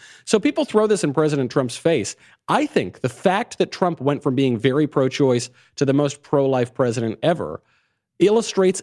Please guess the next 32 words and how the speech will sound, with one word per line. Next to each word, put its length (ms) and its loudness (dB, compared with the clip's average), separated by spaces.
a 60 0
central 640 0
truth 640 -2
of 120 -4
the 80 -2
pro-life 420 2
movement. 320 0
We'll 80 0
get 140 0
to 60 2
that 80 2
in 60 -4
a 40 -4
second. 340 -2
First, 340 -2
I 60 -4
gotta 140 2
thank 240 0
our 80 2
friends 360 0
over 340 0
at 300 -2
Lightstream. 840 -2
I 100 0
have 120 -2
friends 300 0
of 60 2
mine, 360 2
family 300 -2
members 260 -2
of 80 -2
mine, 320 -2